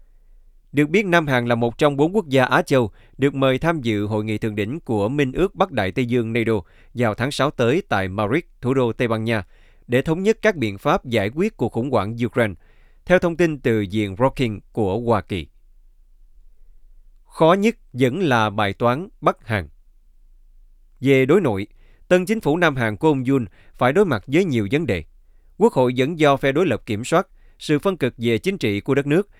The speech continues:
và nỗi bất bình của cử tri về tình trạng bất bình đẳng xã hội ngày càng sâu sắc, chi phí sinh hoạt tăng nhanh và giá nhà đất cao ngất ngưỡng. Ông Yoon thắng cử tổng thống với số phiếu xích sao trước đối thủ Lee Jae-myung của đảng Dân Chủ và chỉ có bốn mươi hai phần trăm cử tri Nam Hàn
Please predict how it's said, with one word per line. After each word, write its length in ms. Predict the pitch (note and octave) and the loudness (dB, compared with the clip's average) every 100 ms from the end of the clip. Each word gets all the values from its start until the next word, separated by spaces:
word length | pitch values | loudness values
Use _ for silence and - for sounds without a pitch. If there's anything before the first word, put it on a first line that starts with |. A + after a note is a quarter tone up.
| _ | _
và 160 | - B2 | -2 0
nỗi 160 | A#2 | 2
bất 180 | D#3 A3 | 2 0
bình 260 | C3 B2 A2 | 0 -4 -2
của 140 | C#3 | -4
cử 160 | C#3+ C#3 | -2 -2
tri 300 | C#3 C3 B2 - | 0 0 -2 -4
về 200 | A#2+ A2 | -2 -2
tình 200 | A#2 G2+ | -4 -4
trạng 260 | G#2 F#2+ | -4 -2
bất 160 | F#3 D3 | -2 -2
bình 160 | A#2+ | -2
đẳng 200 | G2+ G2 | -2 -4
xã 140 | D3+ D#3 | 0 0
hội 240 | A2 G2 | 0 -2
ngày 220 | G#2 A2+ | -2 -4
càng 260 | G2 A2+ F2+ | -2 -4 -4
sâu 200 | - B2 | -4 -2
sắc, 220 | - F3 - - - - | -2 -4 -4 -20 -20 -12
chi 140 | - E3+ | -2 0
phí 160 | E3+ | 0
sinh 180 | G#3+ D#3 | -2 -4
hoạt 220 | A#2 G2 | -2 -2
tăng 180 | - B2+ | -2 -2
nhanh 200 | B2+ A#2+ - _ - | -2 -2 -6 _ -6
và 180 | A#2 B2 | 0 2
giá 200 | A#2 F3 | 2 0
nhà 160 | D#3+ | 0
đất 240 | G#2+ F3 - | 0 -2 0
cao 200 | C3 A2 | 0 2
ngất 220 | B2+ - | -2 -4
ngưỡng. 260 | G#2+ F2+ - - - - _ - _ _ | -6 -8 -10 -18 -20 -20 _ -20 _ _
Ông 180 | E3 E3 | 0 4
Yoon 180 | E3 D#3 | 2 2
thắng 180 | F#3 | -2
cử 200 | F#3+ A#2+ D3 | 0 -2 0
tổng 180 | A#2+ C3+ | 0 0
thống 280 | D3 G3 D#3 | -2 -2 0
với 160 | E3 | 0
số 160 | F3+ E3+ | 2 0
phiếu 180 | D#3 F3 | 0 0
xích 200 | G3 - | -2 -2
sao 320 | D3 B2 A#2+ | 0 2 2
trước 180 | F3+ E3+ | -2 0
đối 160 | F3+ | 0
thủ 300 | - G#2+ G#2+ | 0 -2 -2
Lee 220 | C#3+ C3+ | 0 0
Jae-myung 540 | A#2+ - B2+ A#2+ B2 G2+ - - | -2 -2 -2 0 -2 -4 -12 -12
của 120 | - D#3 | -4 -2
đảng 260 | G#2 C#3+ | 0 0
Dân 140 | D3 A#2 | -2 -2
Chủ 320 | G#2+ F#2+ D#3 _ _ - | -2 -2 -6 _ _ -8
và 220 | A#2+ C3 | 0 2
chỉ 200 | A#2 B2 | 2 -2
có 240 | C#3 D3 F3+ | 2 4 4
bốn 240 | D#3+ G3 | 4 2
mươi 100 | G3 | 2
hai 160 | D3 C#3 | 2 0
phần 220 | A#2 G2+ | -2 -4
trăm 240 | C3 B2+ | -2 -2
cử 160 | A2+ A#2+ | -4 -4
tri 160 | C#3 C3+ | -2 -2
Nam 200 | B2+ A2 | -2 -2
Hàn 240 | G2 E2+ | -6 -6